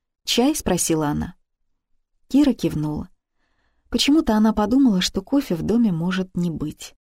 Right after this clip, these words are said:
Неловкость и смущение висели тяжёлым туманом — как в сильно накуренной комнате. Катя по-прежнему не смотрела Кире в глаза. Кира покашливала, крутила на пальце кольцо,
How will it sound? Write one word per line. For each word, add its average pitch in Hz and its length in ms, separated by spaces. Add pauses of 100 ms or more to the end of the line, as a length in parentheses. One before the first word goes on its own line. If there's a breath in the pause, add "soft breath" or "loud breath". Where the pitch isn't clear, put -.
(580)
Неловкость 175 560
и 170 40
смущение 196 680
висели 226 420
тяжёлым 202 540
туманом — 160 540 (360)
как 277 200
в - 60
сильно 254 400
накуренной 180 680
комнате. 151 680 (880)
Катя 285 240
по-прежнему 220 580
не 180 140
смотрела 214 500
Кире 165 260
в 170 60
глаза. 160 460 (580)
Кира 302 220
покашливала, 185 840
крутила 214 480
на 165 140
пальце 147 400
кольцо, 233 560